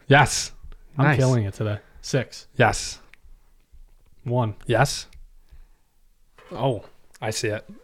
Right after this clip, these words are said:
Speaker 1: There's no way you see that.
Speaker 2: Four.
Speaker 1: Oh, <laughs> really?
Speaker 2: Nine.
Speaker 1: Yes.
Speaker 2: I can see these. I don't know why. One.
Speaker 1: Yep. I think you have trouble with the red.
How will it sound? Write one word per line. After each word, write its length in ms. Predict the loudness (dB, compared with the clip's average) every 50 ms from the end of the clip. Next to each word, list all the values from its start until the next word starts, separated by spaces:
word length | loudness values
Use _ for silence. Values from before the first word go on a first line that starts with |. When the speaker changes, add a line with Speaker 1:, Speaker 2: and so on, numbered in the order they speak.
| -20 -20 -20 -20 -4 4
Speaker 1:
There's 180 | 6 6 6 8
no 140 | 6 6
way 140 | 6 6 4
you 80 | 2 0
see 180 | 0 -2 -2
that. 220 | -2 -2 -2 -2 2
Speaker 2:
Four. 280 | 2 2 2 2 -2 -8 _ 0 4
Speaker 1:
Oh, 760 | 6 8 10 10 10 10 10 10 10 10 10 10 8 8
<laughs> 20 | 8
really? 1000 | 8 8 8 6 8 8 8 8 8 6 4 4 4 4 4 4 4 4 2 -2 -8 -12 -20 -20 -20 -20 -20 -20 -20 -20 -20 -20 -20 -20 -20 -20 -20 -20 -20 -20 -20 _ -20 -20 _ _ _ _ -20 -20 -20 -20 _ _ _ _ _ _ _
Speaker 2:
Nine. 400 | -2 2 2 2 2 2 -2 -2 2
Speaker 1:
Yes. 560 | 6 6 8 8 6 4 2 -4 -6 -8 -12 -14 -10 -4
Speaker 2:
I 100 | -4 -2
can 140 | -2 -2 -4
see 220 | -4 -2 -2 -2
these. 220 | 0 0 -2 -2 0
I 100 | 0 2
don't 100 | 2 2
know 120 | 2 2
why. 240 | 2 0 0 -2 -4 -8 -16 -20 -20 -12 -4
One. 300 | 0 2 2 2 2 -2 -6 -12 -20 -20 -10 -2
Speaker 1:
Yep. 320 | 4 6 6 6 4 0 -10 -20 -20 -8 0 4
I 120 | 4 6
think 160 | 6 6 6
you 80 | 8 8
have 100 | 8 8
trouble 260 | 8 6 8 8 8
with 120 | 8 8
the 80 | 8 6
red. 400 | 8 8 8 6 6 4 0 -10